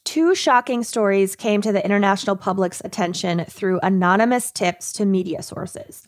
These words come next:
The first was from a man calling himself Peter, a Chinese man, who claimed that practitioners of the Chinese spiritualist movement Falun Gong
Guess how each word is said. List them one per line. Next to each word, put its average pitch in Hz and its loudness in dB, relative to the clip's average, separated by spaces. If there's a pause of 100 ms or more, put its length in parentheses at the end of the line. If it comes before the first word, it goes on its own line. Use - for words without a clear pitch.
The 226 0
first 233 2
was 254 -4
from 240 0
a 233 4
man 208 2
calling 202 2
himself 202 0
Peter, 190 0 (300)
a 226 6
Chinese 196 2
man, 156 -4 (320)
who 269 0
claimed 247 0
that - 4
practitioners 294 0
of 226 0
the 233 -2
Chinese 233 -2
spiritualist - -2
movement 208 2
Falun 202 2
Gong 196 2